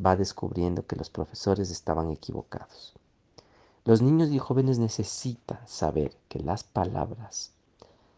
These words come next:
por ejemplo, imposible, no forman parte de su vocabulario y que les apoyarás en sus sueños, por absurdos que puedan parecerte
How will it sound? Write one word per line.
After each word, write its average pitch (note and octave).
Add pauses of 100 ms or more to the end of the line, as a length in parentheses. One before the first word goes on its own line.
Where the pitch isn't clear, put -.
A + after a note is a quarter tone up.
(240)
por -
ejemplo, F2
imposible, G#2 (280)
no F#2
forman F2+
parte -
de G#2+
su -
vocabulario - (680)
y G#2
que G2
les F2
apoyarás F2
en G2+
sus -
sueños, - (260)
por A2+
absurdos C3+
que -
puedan A2+
parecerte A2+